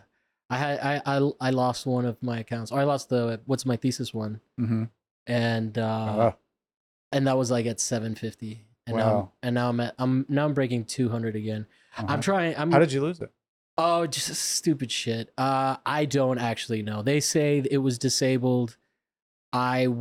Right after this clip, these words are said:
Speaker 1: it wasn't, like, I had access to it for a really long time, but, uh, through, like, it's a fucking boring story.
Speaker 2: Mm-hmm.
Speaker 1: But basically, I had my two au-, th-, factor authentific-, uh,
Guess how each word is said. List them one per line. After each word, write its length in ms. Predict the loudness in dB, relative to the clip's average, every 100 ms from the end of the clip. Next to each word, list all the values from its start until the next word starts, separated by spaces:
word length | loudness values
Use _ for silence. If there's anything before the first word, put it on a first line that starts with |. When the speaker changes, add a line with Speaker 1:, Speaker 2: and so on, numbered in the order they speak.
| -4 0
Speaker 1:
it 180 | 0
wasn't, 720 | 2 2 2 2 2 2 -2 -10 _ _ _ _ -6
like, 140 | -4 0
I 140 | -2
had 240 | -2 -2
access 460 | -2 -2 0 0 0
to 180 | 2 0
it 80 | 2
for 160 | 2
a 40 | 4
really 220 | 4 4
long 240 | 4 2
time, 440 | 0 0 2 2 0 -6 _ _ -4
but, 240 | 0 0 -2
uh, 80 | -8 -10
through, 280 | -8 0 2
like, 380 | 4 2 -2 _ _ _ _ _ -6
it's 80 | -4
a 60 |
fucking 340 | -2 -4 -2 -4
boring 220 | -4 -6
story. 360 | -10 -12 -12 -8
Speaker 2:
Mm-hmm. 240 | -4 -2 -4 -2
Speaker 1:
But 140 | -2
basically, 680 | 0 0 0 2 2 4 2 -2 _ _ _ -4
I 180 | -2 0
had 300 | 0 -2 2
my 180 | 2 2
two 280 | 2 4
au-, 100 | 2 -2
th-, 220 | -2 -2 0
factor 320 | -2 0 0
authentific-, 640 | 0 0 0 -2 -4 -6
uh, 100 | -8